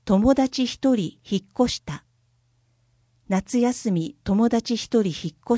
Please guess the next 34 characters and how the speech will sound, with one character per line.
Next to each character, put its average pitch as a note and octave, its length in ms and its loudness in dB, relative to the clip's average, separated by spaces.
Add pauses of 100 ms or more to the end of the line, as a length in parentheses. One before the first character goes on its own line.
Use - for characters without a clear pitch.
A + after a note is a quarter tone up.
(120)
し - 80 -20
た。 C#3+ 240 -10 (1300)
十 G3+ 100 2
勝 B3 480 2
二 C4 180 4
年、 F3+ 240 2 (340)
山 G3+ 300 0
田 A#3+ 160 0
壮 A#3 300 0
太。 - 220 -12 (1600)
表、 F#3 320 0 (840)
や F3+ 100 0
っ F3 160 -4
ぱ C4+ 120 4
り B3 120 2
夏 F#3+ 300 0
休 C4 240 0
み F3 120 2
は D#3+ 120 -2
結 B3+ 320 -4
構 D#3+ 180 2
長 D#3 320 -2
い。 - 160 -4 (640)
い G3 160 0
ろ A#3 140 6
い C4+ 80 4
ろ C4+ 100 4
な C4 140 4
こ C#4+ 100 2
と A#3 140 0
が D#3 100 0
起 D#3 80 -4
こ E3 160 -2
る。 C#3+ 180 -8